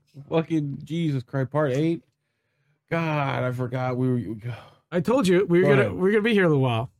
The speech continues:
Speaker 2: but this one's short, and it, and it's, here's, here's the thing. All right, let's go back. Two shot for a minute. Part eight, we're gonna start in a minute. I got a big problem with part eight.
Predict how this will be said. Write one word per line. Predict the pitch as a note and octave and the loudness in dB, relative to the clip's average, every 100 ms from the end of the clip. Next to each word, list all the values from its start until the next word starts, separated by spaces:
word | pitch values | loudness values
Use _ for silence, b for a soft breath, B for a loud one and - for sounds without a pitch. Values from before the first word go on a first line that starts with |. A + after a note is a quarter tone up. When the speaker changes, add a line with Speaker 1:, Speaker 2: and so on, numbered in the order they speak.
| _ | _
Speaker 2:
but | E3+ | -2
this | D#3+ A#3 | 0 0
one's | A#3 F#3 | 0 2
short, | - D#3+ A#2+ - _ | 2 2 0 -6 _
and | E3+ D#3+ | 0 2
it, | D#3 | 2
and | F3 | 2
it's, | E3+ C#3+ - _ _ _ _ _ _ | 0 0 -8 _ _ _ _ _ _
here's, | A3+ C4 G#3+ - _ _ _ _ _ _ | 0 0 0 -6 _ _ _ _ _ _
here's | F3 C3 | -2 -2
the | G#2 | -2
thing. | F#2+ F2+ - | -8 -12 -12
All | A#2 | -12
right, | - | -8
let's | C#3 | -10
go | - | -8
back. | F2+ D#2+ _ _ _ _ | -12 -14 _ _ _ _
Two | C3 | -10
shot | - G2 - | -10 -12 -14
for | A#2 | -12
a | |
minute. | G2 F2+ _ _ _ _ _ _ _ _ _ | -10 -12 _ _ _ _ _ _ _ _ _
Part | - C4+ | -6 -4
eight, | D3 C#3 - | -4 -6 -4
we're | E3 | -2
gonna | F3 | -2
start | C#3 D#3+ D#3 | -2 -2 -2
in | C#3 | -2
a | |
minute. | B2+ A2 _ _ _ _ _ _ _ _ _ | -2 -4 _ _ _ _ _ _ _ _ _
I | G3+ | -2
got | A#3+ | 0
a | |
big | D#3 F3 - | 2 0 0
problem | C#3+ C3 | 0 0
with | G#2+ - | 0 -4
part | - F#2+ | -6 -8
eight. | F#2 | -10